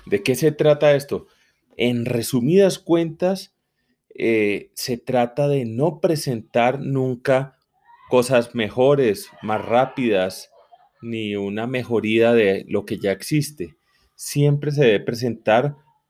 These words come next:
como, o se debe presentar como nuevas oportunidades, como nueva aproximación al mercado.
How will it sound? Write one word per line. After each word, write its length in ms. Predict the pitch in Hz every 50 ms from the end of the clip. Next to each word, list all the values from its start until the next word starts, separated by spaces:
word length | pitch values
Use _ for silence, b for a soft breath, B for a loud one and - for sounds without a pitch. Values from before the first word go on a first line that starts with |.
| _ _
como, 560 | _ - 123 113 107 101 98 98 98 - - _
o 360 | - 101 101 98 95 92 - _ _ _ _ _ _ _ _ _ _ _ _
se 200 | - - 123 117
debe 180 | 101 101 104
presentar 680 | 104 104 127 120 107 120 110 101 - 107 101 113 135 139
como 260 | - - 123 120 113 104
nuevas 400 | 101 98 101 104 107 113 113 117
oportunidades, 880 | 117 - 117 104 107 - 110 104 95 87 90 87 90 90 90 82 -
como 300 | - - 107 104 104 104
nueva 560 | 104 104 104 113 117 120 120 127 135 139 135 b b b b b b
aproximación 1040 | - - - 120 110 104 - - 117 98 92 85 85 - - 113 107 104 98 95 95 - -
al 160 | - 107 107
mercado. 500 | 104 107 92 - - - 98 92 82 -